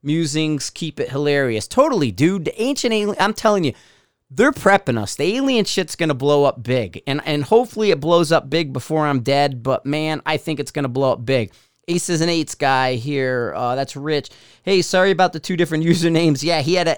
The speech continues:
like, a A and eight and then blah, blah, blah. Yeah, no big deal. Uh, "I started listening to your podcast on another app." Um, you know, uh, but he, but he's bumping the numbers regarding rear bag. So they're talking about the rear bag episode.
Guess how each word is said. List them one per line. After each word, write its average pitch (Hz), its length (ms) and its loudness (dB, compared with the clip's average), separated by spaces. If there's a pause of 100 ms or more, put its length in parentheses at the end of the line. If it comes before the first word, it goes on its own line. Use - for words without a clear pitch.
like, 151 200 0
a 143 180 -4
A 160 240 0
and 156 80 0
eight 151 320 -2
and 139 140 0
then 143 240 0
blah, 135 180 0
blah, 139 120 -2
blah. 131 40 -2
Yeah, 139 220 0
no 139 140 0
big 120 180 -6
deal. 127 280 0 (560)
Uh, 147 40 -2
"I 147 100 2
started 160 300 0
listening 165 240 0
to 156 60 0
your 147 100 0
podcast 151 500 0
on 147 100 -2
another 139 440 2
app." 131 340 0 (320)
Um, 127 480 -4 (160)
you 143 180 -6
know, 127 460 -2
uh, 127 180 0
but 117 120 -4
he, 151 100 2
but 147 140 -2
he's 135 100 0
bumping 143 320 0
the 139 60 0
numbers 131 360 0
regarding 120 400 -2
rear 113 200 -2
bag. 90 340 -8
So - 140 -8
they're 123 100 -2
talking 135 200 -2
about 127 120 -2
the 117 100 -6
rear 127 240 0
bag 117 280 -4
episode. 107 560 -4